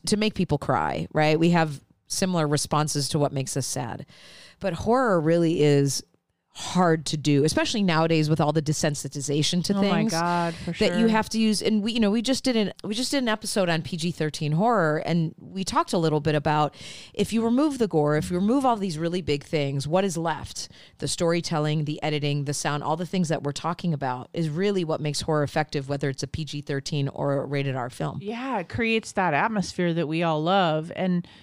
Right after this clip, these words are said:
Speaker 2: I always talk about how I really like movies that are centered on the atmosphere
Speaker 1: Yeah.
Speaker 2: a lot. Like, I, I get into the movies that are sound and editing centric.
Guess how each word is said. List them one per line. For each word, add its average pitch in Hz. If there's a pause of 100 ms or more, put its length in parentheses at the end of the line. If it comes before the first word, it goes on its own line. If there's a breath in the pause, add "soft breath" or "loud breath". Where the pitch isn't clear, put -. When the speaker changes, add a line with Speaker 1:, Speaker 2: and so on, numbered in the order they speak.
(440 loud breath)
Speaker 2:
I 208
always 277
talk 185
about 175
how 160
I 165
really 170
like 143
movies 147
that - (220)
are 156 (200)
centered 185
on 127
the 127
atmosphere 127
Speaker 1:
Yeah. 151
Speaker 2:
a 139
lot. 139
Like, 143
I, 170 (180)
I 165
get 175
into 147
the 151
movies 147
that 143
are 156 (1040 loud breath)
sound 156
and 151
editing 143
centric. 180